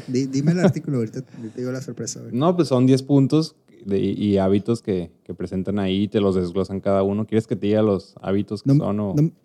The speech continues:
Speaker 1: sí, nomás di los puntos, güey. No,
Speaker 2: Ok.
Speaker 1: no es, no es necesario decirlos.
Speaker 2: Hay uno que el primero es siempre estar distraído.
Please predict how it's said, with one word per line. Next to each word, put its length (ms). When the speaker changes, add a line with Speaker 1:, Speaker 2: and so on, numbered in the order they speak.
Speaker 1:
sí, 200
nomás 280
di 60
los 160
puntos, 360
güey. 160
No, 60
Speaker 2:
Ok. 120
Speaker 1:
no 160
es, 120
no 100
es 140
necesario 320
decirlos. 340
Speaker 2:
Hay 200
uno 200
que 200
el 180
primero 420
es 180
siempre 540
estar 240
distraído. 640